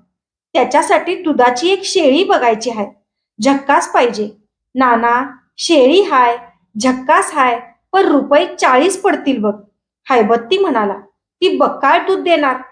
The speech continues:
नि दोन कोकरं." हे ऐकून म्हातारा विचारात पडला तसा हैबत्ती चमकला. पाठीवरचं चपलांचं गटुळं पुढं घेऊन त्यावर हात मारून म्हणाला,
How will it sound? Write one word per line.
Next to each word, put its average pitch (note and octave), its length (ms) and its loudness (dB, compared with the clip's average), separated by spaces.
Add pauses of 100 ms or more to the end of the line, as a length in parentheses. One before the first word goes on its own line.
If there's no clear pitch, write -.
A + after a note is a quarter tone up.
(220)
नि F#4+ 140 0
दोन D#4+ 440 0
कोकरं." A#3+ 420 0 (640)
हे C4 100 4
ऐकून C4+ 540 -2
म्हातारा C#4 500 0
विचारात D4+ 600 0
पडला B3+ 320 2 (360)
तसा D4+ 200 0
हैबत्ती B3+ 560 2
चमकला. A3 460 -2 (600)
पाठीवरचं C#4 680 0 (100)
चपलांचं B3+ 640 -2
गटुळं C4 360 2
पुढं D4+ 400 0
घेऊन B3+ 380 -2
त्यावर A#3 680 -2
हात C4 380 -2
मारून E4+ 280 2
म्हणाला, G#3+ 400 -4